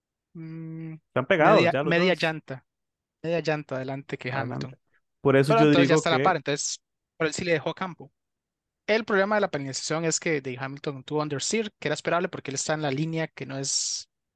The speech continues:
Speaker 1: la, la ideal, digamos, en esas condiciones.
Speaker 2: Ujú.
Speaker 1: Pero, eh, es que el riesgo, ¿verdad? O se manda o se manda y vamos a ver qué sale, pero ya es un siete veces campeón del mundo que no debería cometer esos errores tan tontillos ni jugársela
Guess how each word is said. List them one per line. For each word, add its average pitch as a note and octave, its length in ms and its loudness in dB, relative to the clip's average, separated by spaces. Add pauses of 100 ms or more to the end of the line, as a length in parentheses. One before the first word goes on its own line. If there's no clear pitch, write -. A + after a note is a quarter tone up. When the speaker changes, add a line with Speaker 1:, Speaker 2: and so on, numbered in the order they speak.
(720)
Speaker 1:
la, C#3+ 260 0
la D#3+ 120 0
ideal, D3 320 0
digamos, D#3 360 -2
en C3+ 80 -8
esas C#3+ 200 -10
condiciones. C3+ 720 -8 (400)
Speaker 2:
Ujú. B2+ 280 -10 (300)
Speaker 1:
Pero, A3 140 0
eh, F3 200 0 (300)
es - 160 -6
que A3+ 100 -2
el F#3 120 -2
riesgo, E3+ 360 -2
¿verdad? C#3 300 -4 (340)
O C3+ 120 -12
se C3 120 -8
manda E3+ 300 -2
o - 20 -2
se D#3 120 -6
manda F3 280 -2
y C3+ 100 -4
vamos D#3 260 -6
a D3+ 40 -2
ver D#3 120 -4
qué - 80 -6
sale, E3 280 -2
pero B2 380 -14 (320)
ya C3+ 100 -4
es C3+ 140 -4
un C#3 220 -10
siete D3+ 300 -4
veces D3 200 -4
campeón C#3+ 280 -8
del D3 80 -6
mundo D3+ 260 -6
que C3 100 -14
no C3 60 -12
debería C#3 180 -6
cometer C#3 360 -12
esos C#3+ 140 -10
errores C#3 300 -10
tan B2+ 140 -12
tontillos C#3+ 380 -12
ni C3 80 -12
jugársela C3 640 -4